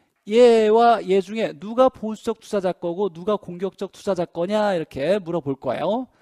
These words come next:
근데 보니까 보급이라고 나왔네요. 보수적 투자자일수록 무차별 곡선의 경사가 뭐하다? 급하다. 누가 보수적? A가 보수적이에요. 보수적 투자자 거고 얘는 공격적 투자자 거예요.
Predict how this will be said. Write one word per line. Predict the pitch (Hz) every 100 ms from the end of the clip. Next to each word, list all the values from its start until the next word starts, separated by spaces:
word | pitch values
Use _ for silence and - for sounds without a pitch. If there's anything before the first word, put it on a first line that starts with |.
| _ _
근데 | 208 214 196
보니까 | 202 208 208 208 196 196 _ _ -
보급이라고 | - 233 240 233 233 233 220 208
나왔네요. | 190 180 180 139 131 196 277 - _ _ _
보수적 | - 214 240 247 - 247 240
투자자일수록 | - - 220 208 202 185 180 165 - 175 190 123 107 - _ _
무차별 | 151 185 226 214 208
곡선의 | 196 - 185
경사가 | 165 185 208 196 196 175
뭐하다? | 160 170 175 233 294 - _
급하다. | 233 208 220 156 127 170 226 233 _ _ _
누가 | 180 208 240
보수적? | 214 208 - 208 196 _ _ _ _ _
A가 | 151 175 185 175
보수적이에요. | 165 160 135 - 110 127 123 123
보수적 | _ 151 - 165
투자자 | - - 156 139
거고 | - 127 170
얘는 | 151 202 269 254 _ _
공격적 | - 165 170 165 - 165 147
투자자 | - 170 156 117
거예요. | - 113 123 175 262